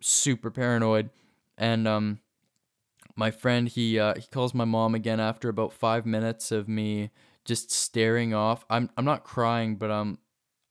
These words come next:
I, I, th-, <laughs> I call my mom, and I remember this part so clearly. It was,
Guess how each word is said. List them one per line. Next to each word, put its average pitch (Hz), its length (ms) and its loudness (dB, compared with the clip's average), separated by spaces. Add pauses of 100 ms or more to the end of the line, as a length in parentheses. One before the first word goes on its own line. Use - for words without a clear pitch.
I, 110 200 0 (100)
I, 113 100 0
th-, - 320 -6 (240)
<laughs> - 220 -20
I 123 280 4
call 170 460 4
my 151 340 0
mom, 120 540 -2 (680)
and 156 220 2
I 151 60 4
remember 165 440 -2
this 151 220 -4
part 147 280 -2
so 151 280 0
clearly. 139 540 -2
It 120 60 -4
was, 120 260 -6